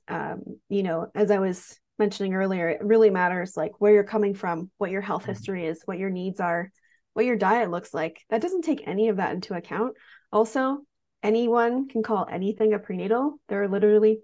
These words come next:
Speaker 1: no regulations around that here.
Speaker 2: Mm.
Speaker 1: <laughs> So, a-, and there's no F D A regulation around that. Uh, you know,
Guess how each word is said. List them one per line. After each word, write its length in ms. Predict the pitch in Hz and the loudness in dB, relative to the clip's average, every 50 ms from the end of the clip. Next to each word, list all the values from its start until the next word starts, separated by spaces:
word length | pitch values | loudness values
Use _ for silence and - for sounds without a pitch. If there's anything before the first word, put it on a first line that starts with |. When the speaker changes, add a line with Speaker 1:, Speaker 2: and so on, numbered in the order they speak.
| - | -6
Speaker 1:
no 160 | - 170 175 180 | -6 -6 -4 -4
regulations 640 | 180 180 170 175 170 160 160 - - 190 185 190 | -4 -4 -2 -2 -2 -2 -2 -4 -4 -6 -6 -4
around 280 | 208 196 196 202 214 240 | -4 -4 -2 -2 -2 -2
that 260 | 254 254 254 254 - - _ | -2 -2 -4 -4 -6 -10 _
here. 320 | - 226 214 226 302 320 320 | 0 2 2 2 2 0 -6
Speaker 2:
Mm. 560 | - 117 113 110 277 - - - - 311 294 - - | -8 -8 -6 -4 -4 -4 -2 0 0 0 0 0 -4
Speaker 1:
<laughs> 60 | - - - - - - - | -16 -16 -16 -16 -18 -20 -18
So, 560 | - - - - - 294 254 330 302 294 269 - - - - _ - - - | -16 -14 -2 2 4 4 4 4 4 2 0 0 -4 -12 -20 _ -10 0 4
a-, 40 | 240 | 6
and 520 | 233 226 - 214 220 214 208 202 196 196 - - | 6 8 8 8 8 8 6 4 2 -2 -2 2
there's 240 | 208 208 208 208 208 | 4 6 6 6 6
no 160 | 220 214 208 | 6 4 4
F 180 | 190 196 196 - | 4 2 -2 -4
D 120 | 202 196 | -4 -4
A 100 | 185 185 | -4 -4
regulation 560 | 190 190 185 185 185 185 180 185 190 - 196 185 | -4 -4 -2 -2 -2 -2 -2 -4 -4 -4 -4 -4
around 260 | 175 175 170 175 170 | -2 -2 -2 -2 -2
that. 220 | 170 165 165 - - _ - | -2 -2 -2 -4 -6 _ -8
Uh, 160 | 175 185 - - | -6 -6 -4 -4
you 120 | - 190 | -4 -2
know, 300 | 180 170 156 165 190 - | 0 0 0 -2 -2 -6